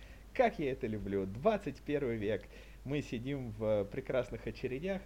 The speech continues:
и ждем, пока нам выпишут на почте, в банках и в других учреждениях тонны бумажек, которые больше не понадобятся. Обожаю. А, следующее место. Восьмое место.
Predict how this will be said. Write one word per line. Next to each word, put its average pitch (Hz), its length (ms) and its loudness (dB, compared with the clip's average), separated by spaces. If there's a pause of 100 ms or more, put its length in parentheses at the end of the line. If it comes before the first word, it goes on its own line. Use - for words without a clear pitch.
и 131 80 -2
ждем, 131 260 -2
пока 120 240 -2
нам 113 180 -2
выпишут 117 560 -4
на 151 180 0
почте, 175 460 0
в 131 80 -4
банках 107 600 2
и 113 40 -4
в 107 100 -4
других 98 300 -4
учреждениях 151 640 -4 (180)
тонны 156 360 6 (260)
бумажек, 110 580 4
которые - 340 0
больше 147 360 0
не 95 180 0
понадобятся. 87 840 -2 (580)
Обожаю. 95 580 6 (460)
А, 110 480 6 (720)
следующее 151 500 6
место. 95 340 -2 (400)
Восьмое 120 520 8
место. 82 360 -2